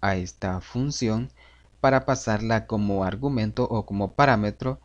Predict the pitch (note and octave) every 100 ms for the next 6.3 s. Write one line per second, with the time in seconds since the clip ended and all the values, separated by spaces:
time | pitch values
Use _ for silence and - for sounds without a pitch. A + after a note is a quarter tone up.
0 | _ _ - G#2+ G#2 G#2 F#2+ F#2+ F#2+ -
1 | G2+ G2 F#2+ A2+ A2+ D3+ C#3+ G#2 G2 F#2
2 | - F#2+ F#2+ - A#2+ - C3+ C3 G#2+ G#2+
3 | - - - _ - G#2+ F2+ - A2 A#2+
4 | G2+ - _ _ _ _ _ _ _ -
5 | A2+ G#2+ - F#2+ F2+ - C3 D3+ - A2
6 | A2 C#3+